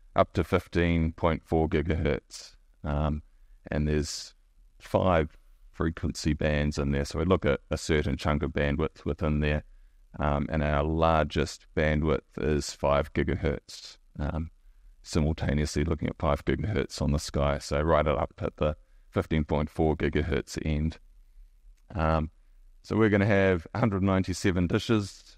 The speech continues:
um, which is a prime number because someone's funny. Um, so we're gonna build a hundred and thirty-three new dishes,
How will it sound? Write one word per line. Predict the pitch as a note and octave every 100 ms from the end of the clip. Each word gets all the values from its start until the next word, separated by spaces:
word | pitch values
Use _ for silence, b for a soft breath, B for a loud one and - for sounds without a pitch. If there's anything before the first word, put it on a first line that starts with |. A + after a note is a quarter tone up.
| _ F#2+
um, | E2+ E2 D#2 -
which | F#2
is | D#2+
a | E2
prime | - G2 F#2+
number | F#2+ G2 G2 F#2 -
because | D#2+ E2 D#2
someone's | - D#2+ D#2 D#2
funny. | - F#2 F#2+ F#2+ - - - _ - - - - - -
Um, | E2 D#2+ D#2 D#2 - _ - _ _ _ _ _ - - - - - - -
so | G2
we're | G2
gonna | F#2+
build | G2 G2
a | F2+
hundred | A2+ F#2 F#2
and | D2+
thirty-three | F#2+ F2 D#2+ G2 F2+ E2+
new | F#2+ G2+
dishes, | G2 G2+ G#2+ G2 F2+ -